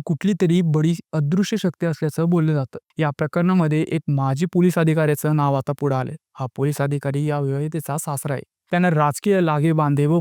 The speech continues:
पोलीस कनेक्शनमधून रातोरात यंत्रणा हलवली. त्यानंतरनं पोलीस अधिकाऱ्यांसह थेट पुणे गाठलं व पोलिसांच्या मदतीनं या तीन तरुणींच्या घरांवर धाड टाकली. या मुलींच्या खोलीत जाऊन पोलिसांनी मोबाईल तपासले, मुलींच्या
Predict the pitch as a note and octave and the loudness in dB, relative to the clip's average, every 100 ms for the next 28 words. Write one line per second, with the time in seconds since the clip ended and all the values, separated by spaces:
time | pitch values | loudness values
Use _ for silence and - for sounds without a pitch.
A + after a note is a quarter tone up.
0 | D#3 E3+ F#3 - F3 F3 - F3+ E3 C#3+ | 2 2 2 2 2 0 2 2 2 2
1 | D#3 D#3 C#3+ C3 D#3 D3 D3 C#3+ C#3 C#3 | 2 0 -2 -2 -2 -2 -2 -2 -2 0
2 | C#3+ C#3 B2+ C3 - _ _ - C3 C3 | -2 -2 -2 -6 -10 _ _ -10 -6 -6
3 | B2+ C3 B2+ C3 C3+ - C#3+ C#3 C#3 - | -6 -6 -6 -8 -10 -2 0 0 -2 -8
4 | - - - C3+ C#3+ F3 F3+ F#3+ - D#3+ | -20 -20 -8 0 0 2 2 0 0 0
5 | E3+ - D#3 E3 - D#3 D#3+ D3+ C3+ C#3 | -2 0 -2 -2 -2 0 2 0 -2 -2
6 | C#3+ D3 C#3 C#3+ C#3+ D3+ D3 D#3 D3 C#3+ | -2 -2 -2 -2 -2 -2 -2 0 0 -2
7 | C3+ C#3 C#3 D3 C#3+ - - F3+ F3 D#3 | -2 -2 -2 -2 -2 -4 4 4 6 4
8 | D3 C#3+ C#3+ C#3 D3 C#3+ B2+ C#3 C#3 D3+ | 4 2 0 -2 -2 -2 0 0 -2 -4
9 | - - - D3 C3+ C3 B2+ C3+ B2 _ | -8 -20 -4 0 2 0 -2 -4 -8 _
10 | _ C#3+ C3 C3 C#3 C#3+ C#3+ C3+ - C3+ | _ -4 -4 -2 -2 -2 -4 -6 -2 -2
11 | C3+ C#3+ C3+ C#3+ - C#3+ C#3+ C#3 D3 C#3+ | 0 0 0 0 -2 -4 -2 0 0 0
12 | C3+ C3+ D#3 D3 C#3+ D3 - C#3+ D#3+ D3 | -2 0 0 0 -2 -4 -4 -2 0 0
13 | D3 D3+ - | 0 -2 -4